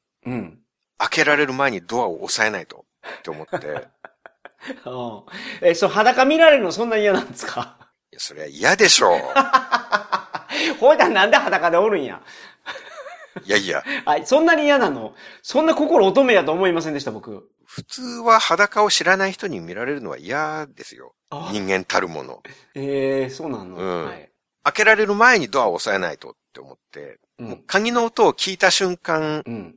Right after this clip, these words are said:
Speaker 2: まあ、若かったっていうのもあって、
Speaker 1: はい。
Speaker 2: もう驚くべき反射神経を見せて、
Speaker 1: うん。
Speaker 2: 飛び上がってダッシュしたんですよ。
Speaker 1: はい。
Speaker 2: まあ、全裸だから身軽だったっていうのもあるかもしれないですけどね。
Speaker 1: <laughs> あー、なるほど。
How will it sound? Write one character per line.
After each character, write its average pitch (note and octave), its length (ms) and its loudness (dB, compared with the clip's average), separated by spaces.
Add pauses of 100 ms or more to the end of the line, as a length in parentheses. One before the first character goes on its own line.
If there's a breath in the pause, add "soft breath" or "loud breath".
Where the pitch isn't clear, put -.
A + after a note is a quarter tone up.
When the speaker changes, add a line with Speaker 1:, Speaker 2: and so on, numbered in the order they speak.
(100)
Speaker 2:
ま A2 100 -10
あ、 F2+ 40 -6
若 G2 260 2
か D#3+ 140 4
っ - 180 -4
た F2 80 -8
っ - 40 -8
て - 160 -20
い D#2 40 -18
う D2 40 -20
の D2 80 -20
も D2 140 -16
あ D2 60 -14
っ - 40 -20 (120)
て、 C#2+ 280 -16
Speaker 1:
は F2+ 180 -14
い。 F#2 40 -16
Speaker 2:
も G#2 60 -6
う - 20 -6
驚 C3+ 200 0
く C#3+ 120 -8
べ C3+ 120 4
き B2 120 -2
反 A#2+ 220 0
射 A#2 100 0
神 G#2+ 220 -4
経 D#2+ 160 -14
を C#2+ 80 -14
見 D#2 140 -18
せ - 120 -20
て、 C2 260 -18
Speaker 1:
う A2+ 60 -12
ん。 G#2 280 -12 (100)
Speaker 2:
飛 - 120 -8
び B2 100 -4
上 A#2+ 100 4
が B2+ 100 2
っ - 60 -10
て - 100 -18
ダ D#2+ 140 -4
ッ - 40 2
シ - 140 0
ュ - 40 -8
し - 80 -6
た - 80 -14
ん C#2+ 40 -20
で - 60 -20
す - 100 -16
よ。 C2+ 100 -20 (140)
Speaker 1:
は G#2+ 160 -10
い。 D#2+ 180 -20 (200)
Speaker 2:
ま G#2+ 80 -10
あ、 G2 40 -12
全 F3 180 0
裸 G#3+ 140 -2
だ A#2 120 0
か F2+ 60 -2
ら E2 80 -4
身 G2 160 -8
軽 C#3+ 200 -2
だ C#3+ 100 -4
っ - 60 -14
た E2+ 120 -8
っ - 40 -18
て - 160 -20
い C2 40 -20
う B1+ 40 -20
の B1+ 80 -20
も B1+ 140 -20 (180)
あ D#5 40 -2
る - 80 -4
か - 80 -14
も - 100 -16
し - 80 -18
れ F#5 60 -18
な - 300 -20
い - 40 -20
で C2 100 -20
す - 80 -14
け C2 80 -20
ど C#2 80 -20
ね。 G2 220 -14 (180)
Speaker 1:
<laughs> - 220 -16
あ - 1080 -6
ー、 F3+ 60 -6
な C3 140 -12
る B2 60 -10
ほ A2 100 -14
ど。 - 160 -18